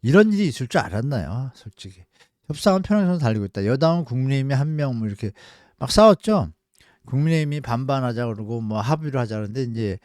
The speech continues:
민주당이 이제 의석이 많으니까 국회에 몫에서 두 석을 좀 하겠다. 근데 그거를 갖다 이제 또 국민의힘이 안 받아들이고 뭐, 기싸움하다가 시간이 자꾸 갔고, 이십이 일 날, 원래 십일월 이십이 일 날 하기로 했던 건데, 안 됐습니다. 안 돼가지고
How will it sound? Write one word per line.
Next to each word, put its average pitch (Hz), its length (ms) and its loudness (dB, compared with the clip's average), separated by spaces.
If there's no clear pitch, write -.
민주당이 131 520 2
이제 113 380 -4
의석이 147 360 2
많으니까 95 840 -2
국회에 143 420 -2
몫에서 113 440 -10
두 113 140 -8
석을 143 240 0
좀 123 120 -4
하겠다. 139 680 0
근데 110 120 -12
그거를 185 300 2
갖다 175 240 0
이제 139 460 -2
또 123 100 -10
국민의힘이 147 500 -2
안 101 160 -2
받아들이고 113 520 -6
뭐, 117 160 -8
기싸움하다가 117 640 -4
시간이 151 300 -6
자꾸 - 260 -14
갔고, 107 520 -6
이십이 170 420 -2
일 170 100 2
날, 156 260 0
원래 123 180 0
십일월 190 380 0
이십이 131 380 -2
일 123 100 0
날 127 140 0
하기로 139 280 -4
했던 156 280 -4
건데, 120 360 -4
안 95 280 -4
됐습니다. 101 440 -4
안 92 140 -4
돼가지고 101 680 -4